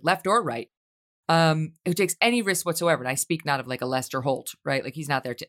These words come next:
taking a lot of risks. He's trying to keep it straight, even though we know the content and,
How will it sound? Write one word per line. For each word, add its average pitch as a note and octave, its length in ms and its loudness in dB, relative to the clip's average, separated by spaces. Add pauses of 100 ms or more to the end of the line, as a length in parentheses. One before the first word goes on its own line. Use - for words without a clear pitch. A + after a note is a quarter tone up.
taking B2+ 240 -6
a A#2+ 40 -4
lot A#2+ 140 -2
of A#2+ 100 -6
risks. - 440 2 (400)
He's D#3+ 180 0
trying E3 240 2
to D3 60 -10
keep C#3 160 -8
it - 80 -14
straight, B2+ 280 2
even C3 160 -6
though C3 80 -2
we B2+ 120 -2
know B2 340 -2
the - 80 -6
content B2 560 -6
and, B2+ 300 -4